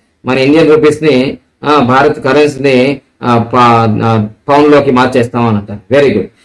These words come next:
అలా రెండు దేశాల్లో కాదు, రెండు వందల దేశాల్లో మీరు ఎక్కడ పోయినా కానీ ఆ, ఆ దేశం కరెన్సీలోకి మార్చేస్తున్నారు కదా. అలాగే నేను స్వర్గంకి వెళ్ళినప్పుడు స్వర్గం కానీ, నరకం కానీ, బ్రహ్మలోకం కానీ, సత్యలోకం కానీ, విష్ణులోకం కానీ, శివలోకం కానీ, ఈ లోకాలు, ఏడు లోకాలు కానీ,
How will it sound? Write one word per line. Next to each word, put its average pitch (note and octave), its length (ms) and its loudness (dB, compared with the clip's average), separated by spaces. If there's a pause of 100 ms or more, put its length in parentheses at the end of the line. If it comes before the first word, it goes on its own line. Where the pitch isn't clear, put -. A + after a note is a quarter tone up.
(140)
అలా F#3 160 2
రెండు F3 240 2
దేశాల్లో F#3+ 460 2
కాదు, D#3+ 220 2
రెండు C3 220 2
వందల D#3 220 4
దేశాల్లో E3+ 400 4
మీరు D#3 100 2
ఎక్కడ C#3+ 260 2
పోయినా D#3 200 2
కానీ D#3 180 0
ఆ, C#3 340 2 (220)
ఆ B2 80 0
దేశం D#3+ 340 2
కరెన్సీలోకి D3+ 600 0
మార్చేస్తున్నారు B2+ 720 -2
కదా. A#2 380 0 (340)
అలాగే C3+ 180 2
నేను D3 120 2
స్వర్గంకి C3 480 0
వెళ్ళినప్పుడు A#2 760 2
స్వర్గం A#2+ 640 -2
కానీ, A2+ 180 2
నరకం A#2 400 0
కానీ, A2+ 440 0 (180)
బ్రహ్మలోకం C3 560 2
కానీ, A#2 180 0
సత్యలోకం A#2+ 560 0
కానీ, A#2 180 0
విష్ణులోకం A#2+ 600 0
కానీ, A#2+ 320 0 (140)
శివలోకం C#3 540 2
కానీ, A#2+ 380 -2 (280)
ఈ D3+ 120 2
లోకాలు, C#3 460 4
ఏడు A#2+ 220 2
లోకాలు C3 460 2
కానీ, A2+ 300 -2